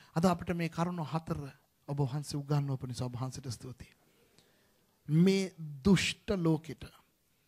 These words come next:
මේ පව්කාර ලෝකෙට අපව ඔබ වහන්සේගේ නියෝජිතයන් හැටියට ඔබ වහන්සේ එවා තිබෙනවා. ඒ නිසා ඔබ වහන්සේට ස්තුති වේවා. අපි කවුද?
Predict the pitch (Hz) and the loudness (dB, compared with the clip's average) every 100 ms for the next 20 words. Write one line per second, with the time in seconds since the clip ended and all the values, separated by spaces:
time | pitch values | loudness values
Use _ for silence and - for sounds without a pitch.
0 | _ 190 214 - - 208 208 214 220 214 | _ 2 2 2 2 4 0 0 2 2
1 | 202 170 165 151 127 110 - _ _ _ | 4 4 4 0 -8 -10 -14 _ _ _
2 | _ _ - 151 185 165 135 113 - _ | _ _ -2 0 4 2 0 -8 -14 _
3 | 151 147 143 135 170 - 165 151 151 160 | 0 2 2 0 -2 -4 0 0 2 0
4 | 190 214 214 202 180 127 139 147 135 127 | 0 -4 -2 0 0 -2 -2 -4 -4 -8
5 | 120 _ _ - 139 139 113 139 - 135 | -14 _ _ -6 0 0 0 -4 -6 -10
6 | - - 151 143 156 170 175 175 156 139 | -10 0 2 4 4 4 2 0 -2 0
7 | 131 123 120 127 120 123 117 117 117 120 | 0 0 -4 -4 -6 -8 -8 -8 -8 -6
8 | 117 175 180 190 165 151 123 113 - - | 0 2 4 4 4 4 2 -4 -12 -20
9 | _ _ _ _ _ _ _ _ _ _ | _ _ _ _ _ _ _ _ _ _
10 | _ 143 262 - 285 339 - | _ 2 4 2 -2 -4 -6